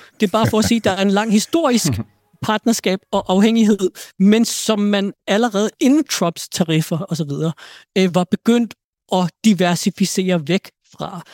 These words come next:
Så hvis man skal gøre det meget forsimplet, så er det stadigvæk en vigtig partner. Indien kommer, øh, ikke til at kunne løsrive sig fuldstændig fra Rusland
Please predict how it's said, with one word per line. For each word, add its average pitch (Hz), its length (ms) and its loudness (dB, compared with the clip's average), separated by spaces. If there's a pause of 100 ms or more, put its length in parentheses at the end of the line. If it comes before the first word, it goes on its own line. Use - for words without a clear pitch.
(160)
Så 175 60 -4
hvis 175 180 -2
man 202 80 2
skal 196 160 -2
gøre 190 140 0
det 180 100 -2
meget 220 360 -2
forsimplet, 214 540 -2
så 220 100 0
er - 20 0
det 208 100 0
stadigvæk 226 440 -2
en 180 140 0
vigtig 190 200 -4
partner. 190 420 -6 (300)
Indien 220 260 0
kommer, 175 240 -4 (300)
øh, 180 180 0 (120)
ikke 247 280 -4
til - 120 -2
at 202 160 -2
kunne 185 180 -2
løsrive 196 440 -2
sig 185 120 -2
fuldstændig 214 500 -2
fra - 160 -6
Rusland 190 460 -2